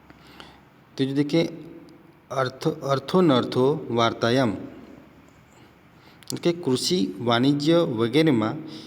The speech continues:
ક્યારેક શું કરીએ તો જે તે નિર્ણયનું શુભ અશુભ ફળ પ્રાપ્ત થાય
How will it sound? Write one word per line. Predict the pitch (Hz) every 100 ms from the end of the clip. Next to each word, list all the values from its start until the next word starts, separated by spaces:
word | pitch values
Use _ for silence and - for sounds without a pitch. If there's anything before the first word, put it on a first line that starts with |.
| - - - -
ક્યારેક | 135 139 170
શું | - - 147 165
કરીએ | 151 135 135 139 139 139 - - - -
તો | 135 139 143 139 - - - - -
જે | 131 117 127
તે | 123 139
નિર્ણયનું | 135 117 120 120 127
શુભ | 123 120 120 -
અશુભ | 123 - 127 123
ફળ | 120 113
પ્રાપ્ત | - 104 -
થાય | - 104